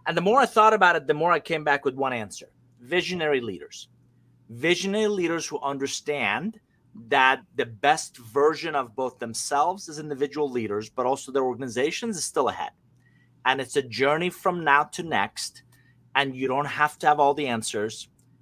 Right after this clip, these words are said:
You just have to surround yourself with exceptional people who demonstrate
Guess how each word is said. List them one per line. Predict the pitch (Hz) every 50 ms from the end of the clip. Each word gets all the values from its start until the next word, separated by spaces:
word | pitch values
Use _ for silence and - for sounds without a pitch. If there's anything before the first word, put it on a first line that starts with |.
| _ _ -
You | 127
just | 131 135 120 -
have | 147 143 -
to | - 151
surround | - - - 147 135 135 135 135
yourself | 131 127 - - 139 127 -
with | 120 113
exceptional | 110 - - - 131 113 - - - 117
people | 101 - - 98 - - 71 - _ _ _ _ _
who | _ - 123
demonstrate | 117 107 104 147 156 170 180 180 170 - - - - 131 110 104 107 117 -